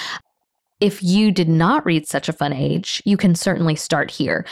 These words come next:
Um, but you can tell what Kiley Reid likes writing about, and then she plays with it in different places. And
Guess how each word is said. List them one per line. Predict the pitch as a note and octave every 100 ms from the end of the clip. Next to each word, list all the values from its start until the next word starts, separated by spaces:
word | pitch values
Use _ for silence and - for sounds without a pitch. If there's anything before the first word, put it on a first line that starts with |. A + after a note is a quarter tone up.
| - - -
Um, | F3+ E3 D#3+
but | -
you | G3+
can | G3 F3
tell | - A3+ G3+ F3+ D#3+ -
what | E3+ E3 E3+
Kiley | - F3+ E3+ D#3+
Reid | D#3 D#3
likes | D#3 D#3 -
writing | - D3+ D3+ D3
about, | D3+ C#3+ C#3 C4 - - - - -
and | F#3
then | F3+
she | E3 - E3+
plays | - - F3+ F3+
with | E3+ E3
it | D#3
in | D#3+
different | D3+ - D#3 -
places. | - - D#3+ - - - - - -
And | A#3+ C4 A#3+